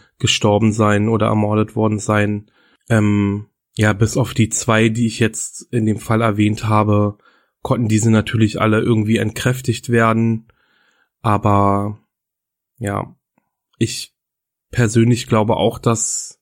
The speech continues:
die Anrufe echt sind, also vom, tatsächlich vom Entführer und Mörder der Schwestern stammte oder stammten. Und ich kann mir gar nicht vorstellen, wie es der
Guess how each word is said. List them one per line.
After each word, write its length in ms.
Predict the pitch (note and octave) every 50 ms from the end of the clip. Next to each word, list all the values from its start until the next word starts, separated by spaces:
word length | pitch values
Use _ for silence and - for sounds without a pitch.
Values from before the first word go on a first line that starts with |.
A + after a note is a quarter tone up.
| _ _ _ _ _ _ _ - -
die 120 | - -
Anrufe 520 | - A2+ A2 A2 A#2+ A2+ - - B2 A2
echt 300 | - - B2+ - - -
sind, 300 | - - C#3 C#3+ D3 C#3+
also 280 | - A2+ A#2 A2 A2+ A2
vom, 320 | G#2+ - - A#2 A2+ A2
tatsächlich 580 | - - A2+ - - B2+ A#2+ - - B2+ A#2 -
vom 420 | - - A#2 A2+ A2+ A2+ A2 - _ _ _ _ _ _ _
Entführer 680 | - A2+ G#2+ - - - - C3 C3 B2 B2 A#2+ A#2
und 220 | A#2+ A2+ A2+ A#2 A#2+
Mörder 600 | A#2 A2+ A2+ A#2 A#2 A#2 B2 A#2+ A#2+ A#2+ A#2+ B2+ - - - - _ - - -
der 80 | A#2
Schwestern 480 | A2 - - A#2+ A2+ - - - A2+ A2
stammte 720 | - - - - A2+ A#2 A#2+ A2+ - B2+ A#2+ A#2+ A#2+ B2 - - _ _ _ _ _ _ _ _ - -
oder 200 | G2+ - G2+ F#2+
stammten. 760 | - - - G#2+ G#2 A2 A2 - A2 A2 G#2+ G#2+ A2 - _ _ _ _ _ _ _ _ _ _ _
Und 600 | - G#2+ G2+ G2 F#2+ F#2 F#2 F2+ - - - - _ _ _ _
ich 440 | - A2 G#2+ - - - - - _ _ _ _ _ _ _ _ -
kann 240 | - - A2+ A2
mir 200 | A2 G#2+ G2+ G#2 G2+
gar 200 | G#2 G#2 G2+ G2+
nicht 180 | G2+ G2+ - -
vorstellen, 480 | - A#2 G#2 G2+ - - - G#2 G2+
wie 100 | G2+ G2+ G2+
es 340 | G2+ - - - - - _ _ _ _ _ _ _ _ _ _ _ _ _ _ _ _ -
der 480 | G#2+ G2 G2 G2 G2 G2 G2 F#2+ -